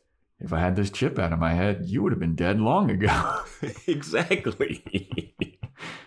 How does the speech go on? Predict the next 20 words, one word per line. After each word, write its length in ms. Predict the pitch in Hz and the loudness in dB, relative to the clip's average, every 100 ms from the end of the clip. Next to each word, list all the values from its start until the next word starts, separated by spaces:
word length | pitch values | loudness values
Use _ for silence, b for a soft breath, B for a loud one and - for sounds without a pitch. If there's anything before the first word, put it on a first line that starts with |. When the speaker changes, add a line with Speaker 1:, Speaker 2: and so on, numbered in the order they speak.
| B B B | B B B
Speaker 1:
And 100 | 190 | 2
then 60 | 110 | 2
they 60 | |
just 180 | 110 113 | 2 0
start 220 | - 127 113 | 2 2 4
drinking 340 | 120 139 135 | 4 4 4
together. 540 | 131 135 143 254 247 - _ _ _ _ _ _ - | 4 4 2 0 -4 -8 _ _ _ _ _ _ -2
And 100 | 101 | 2
then 160 | 95 92 | 2 2
Spike 320 | - 107 107 | 0 0 2
goes 200 | 113 98 | 2 4
on 120 | 98 | 4
this, 240 | 92 87 98 | 2 0 0
like, 400 | 87 80 - _ _ _ _ _ _ _ _ _ | 2 0 -4 _ _ _ _ _ _ _ _ _
he's 200 | - 87 | -6 -2
like, 200 | 90 87 | -2 0
"You 60 | 107 | 2
know 80 | 117 | 2
what? 280 | 110 110 - | 2 -2 -10
So, 220 | - - | -10 -10